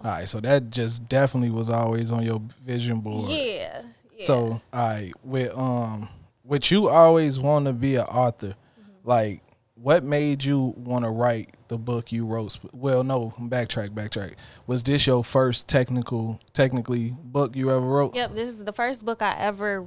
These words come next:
Speaker 2: wrote and published. Um, like I said, I've written, uh,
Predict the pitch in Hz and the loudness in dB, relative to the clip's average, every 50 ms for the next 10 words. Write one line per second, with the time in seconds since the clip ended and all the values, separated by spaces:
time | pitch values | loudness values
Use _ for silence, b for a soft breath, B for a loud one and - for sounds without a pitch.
0 | 175 - 190 185 202 208 202 - - 196 202 - - 214 202 190 180 180 190 196 | -8 -4 -2 0 0 -2 -4 -8 -10 -12 -12 -10 -6 -4 -4 -4 -4 -6 -6 -4
1 | 208 - - - - B B B B B B B 185 202 202 196 185 185 190 190 | -2 -2 -2 -2 -4 B B B B B B B -2 -2 -2 -2 -4 -6 -4 -2
2 | 202 220 214 220 220 214 - 202 196 180 170 185 208 214 208 196 196 214 226 - | -2 0 0 0 -4 -2 -4 -4 -2 0 0 0 0 0 -2 -4 -4 -2 -2 -2
3 | - 214 208 208 202 202 190 b b b b b _ _ - - 190 185 180 175 | -4 -8 -8 -8 -8 -10 -12 b b b b b _ _ -10 -8 -4 -4 -4 -4
4 | 170 160 156 - | -4 -4 -4 -6